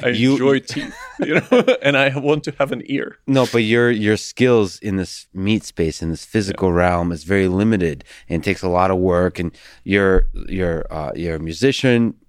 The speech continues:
Speaker 2: Uh, you're an incredible scientist. You have, only have so much time in the, in the day,
Speaker 1: Mm-hmm.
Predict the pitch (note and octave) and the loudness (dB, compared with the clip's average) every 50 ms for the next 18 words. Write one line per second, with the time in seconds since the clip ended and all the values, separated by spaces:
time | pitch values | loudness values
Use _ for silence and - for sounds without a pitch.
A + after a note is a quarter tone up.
0 | - - F2 E2+ D#2 C#2+ D2+ E2+ F2 F2+ F2 F2 D#2+ D#2+ E2+ E2 - G2 F2+ F2 | -10 -8 -6 -6 -6 -6 -6 -4 -4 -2 -2 -2 -4 -6 -8 -8 -6 -4 -2 -2
1 | - F2 E2+ - - C3 C3 B2+ C3 B2 - B2+ A#2+ A#2 G#2 - - - - - | -2 -4 -6 -2 0 0 2 2 0 0 2 2 0 0 0 -4 -14 -20 -20 -20
2 | _ - - - G2+ G2 G2 - _ - G#2 A#2 B2+ A#2+ A2 G#2+ G#2 - - - | _ -10 -2 0 0 0 0 -2 _ -4 0 0 2 2 2 0 -2 -4 -2 -2
3 | A#2 G#2+ G2 - - - - A#2 A2+ G#2+ G#2 G2 F#2 F#2 F#2 F2 D2+ - - F#2 | -2 -2 -2 -4 -4 -2 0 2 2 2 2 0 0 -2 -2 -4 -6 -8 -6 -6
4 | F#2 F2+ E2+ D#2+ A2 A2+ A2+ G2+ F#2 F2+ F2 - - - A2+ | -4 -4 -2 0 0 2 2 2 0 0 -4 -8 -12 -14 -16